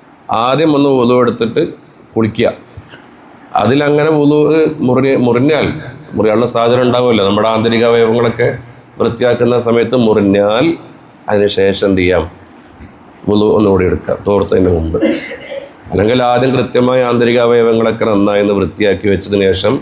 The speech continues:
വുളു എടുക്കുക, അതിനുശേഷം കുളിക്കുക, തോർത്തിയിട്ട് പോരുക.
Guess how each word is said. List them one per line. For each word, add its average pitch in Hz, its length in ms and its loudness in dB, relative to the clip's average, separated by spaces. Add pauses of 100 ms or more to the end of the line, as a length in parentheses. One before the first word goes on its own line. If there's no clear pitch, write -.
(480)
വുളു 98 280 2
എടുക്കുക, 104 300 -2 (480)
അതിനുശേഷം 101 420 0
കുളിക്കുക, 92 360 0 (260)
തോർത്തിയിട്ട് 98 480 0
പോരുക. 95 240 0